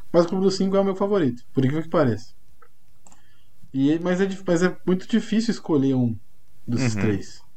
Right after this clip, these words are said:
Speaker 1: Porque
Speaker 2: Sim.
Speaker 1: Gatinhos e Gatões também é legal. É bem maneiro também.
Speaker 2: É da hora, da hora pra caramba.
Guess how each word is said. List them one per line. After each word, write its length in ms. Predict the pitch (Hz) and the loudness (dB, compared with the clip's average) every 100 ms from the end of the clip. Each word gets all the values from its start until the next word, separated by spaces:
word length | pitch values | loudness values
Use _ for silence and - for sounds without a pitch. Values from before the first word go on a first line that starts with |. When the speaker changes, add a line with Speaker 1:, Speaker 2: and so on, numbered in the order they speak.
| - - - - - | -14 -14 -14 -12 -10
Speaker 1:
Porque 160 | - 151 | -2 2
Speaker 2:
Sim. 60 | 165 | 4
Speaker 1:
Gatinhos 280 | 165 180 | 2 0
e 40 | 170 | 2
Gatões 340 | 165 160 170 | 2 2 0
também 300 | - 151 147 | 0 2 2
é 60 | 175 | 2
legal. 360 | 151 107 95 - - - - - | 2 0 -4 -10 -12 -12 -12 -10
É 160 | 82 85 | -8 -8
bem 240 | 82 95 | -6 0
maneiro 340 | 139 151 120 | 2 4 2
também. 400 | - 113 90 80 - - - | 0 -2 -2 -8 -12 -12 -8
Speaker 2:
É 100 | - | -2
da 240 | 92 101 87 | 2 2 2
hora, 180 | 85 | 0
da 120 | 92 80 | -4 -8
hora 80 | 82 | -8
pra 120 | - | -8
caramba. 480 | 160 170 95 98 | -8 -8 -8 -10